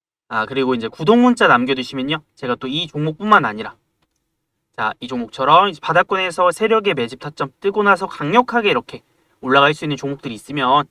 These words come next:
제가 영상으로도 올려드리고, 그 다음에 이제 문자로도 타점을 좀 공유를 해드리고 있어요.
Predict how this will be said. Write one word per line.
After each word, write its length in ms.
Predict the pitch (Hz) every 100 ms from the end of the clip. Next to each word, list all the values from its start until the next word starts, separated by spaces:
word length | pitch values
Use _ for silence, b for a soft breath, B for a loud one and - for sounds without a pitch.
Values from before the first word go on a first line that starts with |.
| _ _
제가 220 | - 117
영상으로도 640 | 107 131 147 226 220 220 160
올려드리고, 500 | 131 127 123 127 127 _ _ _
그 80 | _
다음에 380 | 117 107 127 180
이제 120 | 143
문자로도 720 | 120 151 226 233 202 151 170
타점을 360 | 170 175 185 170
좀 120 | 151
공유를 360 | 131 143 143 143
해드리고 320 | 165 165 120
있어요. 220 | 104 -